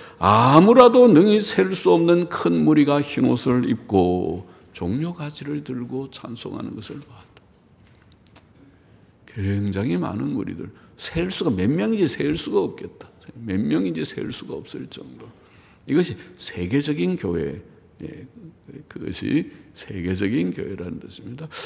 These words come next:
교회는 이처럼 한 교회고, 거룩한 교회고, 세계적인 교회다. 한 가지 더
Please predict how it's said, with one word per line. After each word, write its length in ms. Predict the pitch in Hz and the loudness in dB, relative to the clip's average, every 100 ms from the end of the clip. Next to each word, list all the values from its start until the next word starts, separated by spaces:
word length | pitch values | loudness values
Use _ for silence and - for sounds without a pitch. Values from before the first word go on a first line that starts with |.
| - | -12
교회는 400 | - 101 135 240 233 | -6 2 6 6 4
이처럼 400 | 226 208 160 107 | 0 2 4 2
한 460 | - - 220 247 | -4 -4 0 0
교회고, 920 | 220 156 123 98 101 98 90 - - - | 2 2 2 2 0 0 -2 -8 -20 -8
거룩한 640 | 95 113 156 170 220 240 | 4 4 4 2 2 4
교회고, 640 | 180 135 104 - 151 190 - | 4 4 4 4 2 0 -12
세계적인 840 | - - 87 107 107 123 202 208 | -10 -2 0 0 0 0 0 0
교회다. 420 | 170 120 104 98 - - - _ | 0 0 0 -4 -10 -16 -20 _
한 200 | - 101 | -10 -4
가지 300 | 110 110 117 | 0 2 4
더 440 | 104 85 - - | 6 4 0 -10